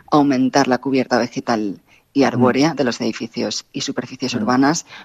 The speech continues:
Speaker 1: como instalando techos
Speaker 2: Mm.
Speaker 1: verdes, también instalando techos frescos, principalmente reflectantes. Otro,
Speaker 2: Mm.
Speaker 1: otra, digamos, estrategia sería el uso de pavimentos frescos, ya sea reflexa-, reflectantes o
Speaker 2: Mm.
Speaker 1: permeables,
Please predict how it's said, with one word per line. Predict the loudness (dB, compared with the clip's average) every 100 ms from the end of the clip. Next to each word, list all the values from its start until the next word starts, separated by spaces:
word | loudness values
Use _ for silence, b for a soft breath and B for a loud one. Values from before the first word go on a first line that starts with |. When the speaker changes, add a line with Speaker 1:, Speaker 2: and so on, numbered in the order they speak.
| -4
Speaker 1:
como | 0 0 0
instalando | -4 -4 -2 0 0 0 -2 -6
techos | -8 -8 -8 -10 -8
Speaker 2:
Mm. | 0
Speaker 1:
verdes, | 2 2 -2 -6 -14 _ B B B 0
también | 4 6 4
instalando | 2 2 2 2
techos | 0 -4 -8 -4
frescos, | 0 0 0 -4 -2
principalmente | -4 -4 -2 0 0 0 0 -2
reflectantes. | -6 -8 -8 0 2 2 0 -4 -8 -14 B B B B _ -4
Otro, | -2 0 0
Speaker 2:
Mm. | 0
Speaker 1:
otra, | -2 0 0 0 -4 -2
digamos, | 0 0 0
estrategia | -2 -4 -2 -2 -2
sería | -2 0 2 2
el | 0 -2
uso | -8 -4 -2
de |
pavimentos | 0 0 0 -2 -6
frescos, | -6 -6 -4 -2 -2
ya | -4
sea | -2 -2
reflexa-, | -2 -4 -8 -6 -6 -8 -16
reflectantes | -12 -10 -12 -6 -6 -4 -8
o | -4
Speaker 2:
Mm. |
Speaker 1:
permeables, | -2 0 0 2 0